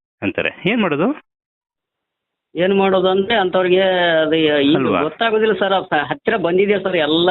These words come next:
Speaker 2: ಕಾಲಕ್ರಮೇಣ ಎಲ್ಲ ತು-, ಪಾಪದ
Speaker 1: ಅದಕ್ಕೆ
Speaker 2: ಕೂಡ
Speaker 1: ಲೂಸ್ಗಳಾಗ್ಬಿಟ್ಟವ್ರೆ
Speaker 2: ತುಂಬಿದ್ದಾರೆ.
Speaker 1: ಅನ್ಸುತ್ತೆ.
Speaker 2: ಹಾ ರೀ.
Speaker 1: ನಿಜವಾಗ್ಲೂ ಇದ್ರ ಹೆಸರನ್ನ ಹಾಳ್ ಮಾಡ್ತಿರೋದು ಅವರೇ ಹೊರತು ನಾವಲ್ಲ ಸರ್.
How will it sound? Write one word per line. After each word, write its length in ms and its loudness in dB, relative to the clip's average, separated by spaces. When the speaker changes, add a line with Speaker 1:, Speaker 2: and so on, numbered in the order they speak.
Speaker 2:
ಕಾಲಕ್ರಮೇಣ 640 -2
ಎಲ್ಲ 200 0
ತು-, 400 -2
ಪಾಪದ 180 -2
Speaker 1:
ಅದಕ್ಕೆ 160 -2
Speaker 2:
ಕೂಡ 120 -2
Speaker 1:
ಲೂಸ್ಗಳಾಗ್ಬಿಟ್ಟವ್ರೆ 760 -2
Speaker 2:
ತುಂಬಿದ್ದಾರೆ. 320 -6
Speaker 1:
ಅನ್ಸುತ್ತೆ. 260 -12
Speaker 2:
ಹಾ 240 -2
ರೀ. 100 -6
Speaker 1:
ನಿಜವಾಗ್ಲೂ 600 -2
ಇದ್ರ 240 -2
ಹೆಸರನ್ನ 300 -2
ಹಾಳ್ 220 -2
ಮಾಡ್ತಿರೋದು 400 -2
ಅವರೇ 200 -2
ಹೊರತು 260 -4
ನಾವಲ್ಲ 360 -2
ಸರ್. 180 -6